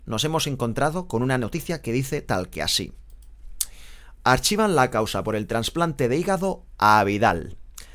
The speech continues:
La jueza ha archivado el caso al no acreditarse ningún pago.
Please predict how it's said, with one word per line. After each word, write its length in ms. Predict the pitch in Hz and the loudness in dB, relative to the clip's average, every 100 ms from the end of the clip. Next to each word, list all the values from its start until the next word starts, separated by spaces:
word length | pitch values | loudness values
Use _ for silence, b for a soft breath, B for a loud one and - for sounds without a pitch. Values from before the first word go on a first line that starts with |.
| B | B
La 180 | - 98 | -2 -2
jueza 480 | - 165 - 170 - | 2 0 0 -2 -4
ha 120 | - 190 | 0 0
archivado 540 | 185 - 127 101 92 | 0 0 0 0 -2
el 100 | 92 | -4
caso 460 | 143 180 - 185 - | -2 -2 -2 -6 -8
al 260 | - 110 120 | -2 -2 0
no 140 | 190 | 0
acreditarse 840 | 165 165 147 120 147 143 - 156 - | 0 0 0 0 0 0 -2 -4 -8
ningún 560 | 104 107 104 113 139 147 - | -6 -4 -2 0 0 -2 -4
pago. 380 | 78 - - | -4 -2 -8